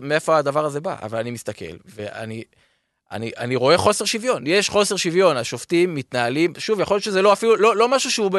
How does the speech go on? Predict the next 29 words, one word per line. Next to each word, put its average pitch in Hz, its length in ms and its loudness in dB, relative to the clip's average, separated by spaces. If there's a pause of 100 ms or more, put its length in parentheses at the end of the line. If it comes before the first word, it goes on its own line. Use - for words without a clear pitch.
במודע, 185 380 0
אולי 156 240 4
משהו 185 200 -2
בתת 185 240 -2
מודע. 175 240 -6 (440)
אוקיי, 165 340 2
אבל 127 240 2 (420)
ההתנהלות 143 640 2
היא 123 120 -8
לא 165 80 -2
שוויונית. 196 460 -4
מה 160 140 2
שאנחנו 180 380 2
מקבלים 135 360 -2
ומה 131 180 -4
שמכבי 143 520 -2
חיפה 117 240 -4
מקבלים, 107 460 -10 (140)
אה, 110 80 -14 (140)
זה 120 160 -10
פשוט 180 300 -8
לא 226 60 2
אותו 226 180 0
דבר. 240 300 0 (280)
אתה 135 80 -2
יודע 156 160 4
מה? 214 140 2
אפילו 220 280 -2
בוואר, 156 400 2